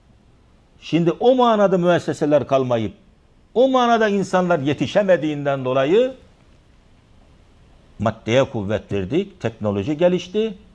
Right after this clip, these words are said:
Adam başının ağrısını aspirin götürüyor biiznillah.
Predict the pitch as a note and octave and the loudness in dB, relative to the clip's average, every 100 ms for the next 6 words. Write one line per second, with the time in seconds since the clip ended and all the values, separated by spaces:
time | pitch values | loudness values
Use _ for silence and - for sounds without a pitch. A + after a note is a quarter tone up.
0 | _ - - - G2+ G2+ G2 F#2 A2+ - | _ -20 -20 -8 -4 -2 -2 -2 -4 -4
1 | F#2+ G#2+ A2+ F#2 - B2 G#2+ - A#2+ D3 | -2 0 0 0 -4 -4 -6 -6 -8 -4
2 | D#3 D3+ D3 G2+ E2+ G2 F2 D#2+ D#2+ C#2 | -6 -2 -2 0 -2 -4 -2 -4 -2 -4